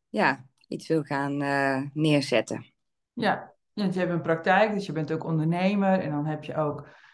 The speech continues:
Speaker 2: ja, inderdaad ideeën kun je het noemen. Dus vaak is, zijn het ook doelen en dan hoeft
Speaker 1: Ja.
Speaker 2: het allemaal niet zo heel strikt van, "Ik moet dat en dat halen." Maar ja, je hebt wel een,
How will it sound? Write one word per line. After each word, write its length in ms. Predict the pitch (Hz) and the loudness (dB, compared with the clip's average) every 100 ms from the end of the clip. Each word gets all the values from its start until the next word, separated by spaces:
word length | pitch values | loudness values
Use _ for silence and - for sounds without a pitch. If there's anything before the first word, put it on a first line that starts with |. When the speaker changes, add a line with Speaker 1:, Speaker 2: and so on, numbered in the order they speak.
| - | -4
Speaker 2:
ja, 200 | 233 - | -2 2
inderdaad 340 | 180 151 139 160 | 2 4 2 2
ideeën 500 | 147 139 156 190 196 | 2 6 6 4 0
kun 140 | 196 | -2
je 60 | 190 | -4
het 100 | 196 | -2
noemen. 220 | 202 202 | -2 -2
Dus 100 | - | -4
vaak 320 | 143 - - | -6 -6 -8
is, 160 | - 135 | -12 -8
zijn 180 | 123 139 | -4 -4
het 120 | 139 | -4
ook 280 | 147 135 135 | -4 -2 0
doelen 640 | 170 190 208 220 240 - - _ _ - | 2 4 4 4 0 -4 -18 _ _ -6
en 160 | 156 | -2
dan 80 | 156 | -2
hoeft 120 | 165 | -2
Speaker 1:
Ja. 60 | 175 | -4
Speaker 2:
het 20 | |
allemaal 160 | 165 - | -6 -6
niet 140 | 156 | -8
zo 100 | - | -4
heel 200 | 156 156 | -2 0
strikt 520 | 156 - - 180 170 | -2 -4 0 2 2
van, 160 | - 165 | -2 -2
"Ik 100 | 156 | 0
moet 280 | 160 165 135 | 4 4 4
dat 220 | 160 160 | 4 2
en 100 | 156 | 0
dat 180 | 139 139 | 0 -2
halen." 420 | 147 156 185 220 | -4 -2 0 0
Maar 300 | 196 190 - | -2 -4 -4
ja, 120 | 240 | -4
je 120 | 214 | -2
hebt 160 | 151 151 | -2 0
wel 220 | 156 151 | 2 2
een, 280 | 151 143 143 | 2 -2 -8